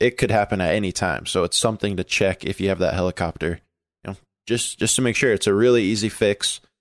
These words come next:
Once you get that anodizing sanded off on the boom block and the boom, everything else, you'll,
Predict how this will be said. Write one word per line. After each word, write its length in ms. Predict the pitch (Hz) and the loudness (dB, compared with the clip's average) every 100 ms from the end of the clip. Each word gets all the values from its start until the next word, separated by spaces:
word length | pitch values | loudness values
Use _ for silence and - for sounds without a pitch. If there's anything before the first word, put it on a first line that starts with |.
| _ - | _ -4
Once 220 | 117 - | -2 0
you 80 | 113 | 2
get 220 | 107 - | 0 2
that 320 | 101 98 - | 2 2 0
anodizing 520 | 104 110 101 95 92 92 | 0 2 2 2 0 -2
sanded 460 | - 95 92 90 | -2 -2 -2 0
off 240 | 92 92 101 | 2 2 -2
on 80 | |
the 80 | 90 | -4
boom 240 | 85 104 101 | 0 0 4
block 300 | 98 92 - | 2 2 -4
and 220 | 98 92 | -6 -4
the 40 | |
boom, 460 | 85 107 104 90 85 - _ _ - | 0 2 4 2 -4 -14 _ _ -4
everything 460 | 113 110 - 98 98 | 0 0 0 0 2
else, 440 | 95 87 - - - | 2 0 -2 -4 -6
you'll, 160 | 95 | -6